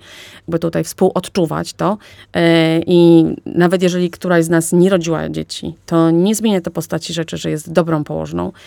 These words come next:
i potrafi fantastycznie, e, poprowadzić, potowarzyszyć w tej drodze. Natomiast, em, no, to bardzo dużo zależy od, od relacji wzajemnie, prawda? I czasem się to,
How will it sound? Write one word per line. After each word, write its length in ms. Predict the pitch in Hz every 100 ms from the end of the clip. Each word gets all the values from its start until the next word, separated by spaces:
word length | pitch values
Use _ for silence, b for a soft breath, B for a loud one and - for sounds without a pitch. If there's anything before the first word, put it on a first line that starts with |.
| B B -
i 60 |
potrafi 380 | 202 196 190 185
fantastycznie, 840 | 180 208 202 - 180 - 165 165 -
e, 340 | - 185 185 175
poprowadzić, 760 | 180 190 175 165 160 165 - - b
potowarzyszyć 840 | - 190 185 175 165 147 175 165 - B B B -
w 60 |
tej 160 | - 165
drodze. 420 | 160 156 151 180 165 B B -
Natomiast, 680 | 180 190 185 185 185 - 196
em, 480 | 185 185 180 180 -
no, 140 | 196 196 _ -
to 360 | 226 254 262
bardzo 300 | 220 240 262
dużo 220 | 220 220
zależy 340 | 214 196 196 208
od, 220 | 202 202
od 340 | - 190 185 185
relacji 720 | 180 185 175 - 185 180 185
wzajemnie, 560 | 175 185 170 151 - -
prawda? 440 | - 160 170 170 165 b b b b _ -
I 200 | 277 294
czasem 360 | 226 208 226
się 100 | 220
to, 300 | 208 208 190